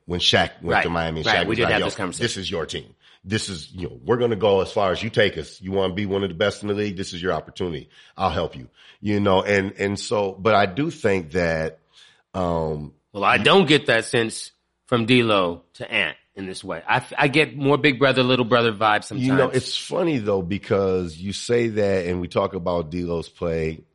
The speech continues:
Speaker 1: you know, the last couple of games, and that's the vibe that I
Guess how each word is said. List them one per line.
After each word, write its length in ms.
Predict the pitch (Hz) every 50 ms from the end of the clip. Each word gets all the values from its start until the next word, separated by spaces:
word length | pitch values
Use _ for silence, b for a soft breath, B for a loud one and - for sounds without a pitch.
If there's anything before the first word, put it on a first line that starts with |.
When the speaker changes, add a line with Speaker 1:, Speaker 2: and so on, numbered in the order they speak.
| _ -
Speaker 1:
you 120 | - 87
know, 160 | 80 78 76 73
the 120 | 73 76
last 400 | 76 80 80 80 80 76 - -
couple 320 | - 85 78 - 76 71
of 140 | 71 67 67 67
games, 600 | 95 92 92 85 80 78 76 76 76 71 - - -
and 480 | - 85 80 78 76 76 73 73 73 71 B B B B B B B _ 73 73 67 -
that's 360 | - 107 110 147 151 - -
the 120 | - 95 82
vibe 440 | 67 65 82 82 82 82 80 64 64
that 140 | 76 73
I 220 | 82 82 87 80